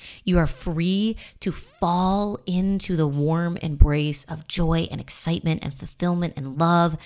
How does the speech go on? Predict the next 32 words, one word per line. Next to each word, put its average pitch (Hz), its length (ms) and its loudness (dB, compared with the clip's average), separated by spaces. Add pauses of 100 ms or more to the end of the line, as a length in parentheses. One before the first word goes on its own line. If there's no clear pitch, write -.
(340)
And, 151 220 -4
"Oh 208 80 0
my 185 220 -2
gosh, 175 360 -2
I'm 147 120 -2
doing 196 340 0
this 165 220 -4
thing 180 340 2
and 147 80 -4
I 147 60 -6
put - 220 -2
myself 156 460 -6
first 185 320 -2
and 151 80 -2
I 143 60 -4
feel 196 240 -4
so 156 160 -6
proud 185 580 0 (320)
and 160 100 0
I 160 40 2
get - 160 -4
to 165 80 -8
give 214 260 -2
myself 185 400 -2
this - 160 -6
experience." 185 680 -2 (340)
And 165 180 -2
yes, 190 280 -2
yes, 175 180 -4
yes, 160 220 -4
yes, 147 180 -4
yes. 120 260 -4